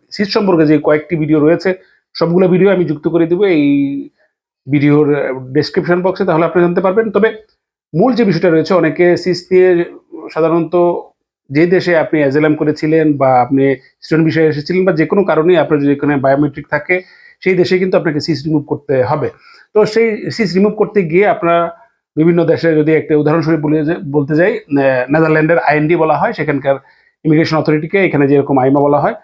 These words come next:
তো আইএনডি অনেক সময় এই ক-, এমন কথা বলে আপনাদের বা আপনাদেরকে বলেছে যে, আহ, পর্তুগাল চাইলে কার্ড দিতে পারে। দেখুন, এটা পর্তুগালের কার্ড দেওয়ার সম্ভব না, কেননা এই সিস মানে সেনজেন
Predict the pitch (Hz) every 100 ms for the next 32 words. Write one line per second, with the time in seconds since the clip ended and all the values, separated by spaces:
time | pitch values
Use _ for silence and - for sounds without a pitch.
0 | _ _ _ - 185 170 185 190 214 196
1 | 190 196 196 190 170 180 175 196 190 185
2 | 175 190 180 170 165 175 156 170 170 160
3 | 175 175 202 208 202 - _ _ - 180
4 | 180 214 214 220 226 240 240 220 - -
5 | 196 190 190 165 151 147 143 147 120 113
6 | 120 180 190 107 _ _ _ _ _ _
7 | _ 202 226 196 180 202 196 202 196 196
8 | 165 147 160 147 139 139 135 143 139 139
9 | 113 107 - 151 208 160 - - _ 165
10 | 165 - 226 - 202 214 - - 196 202
11 | 220 233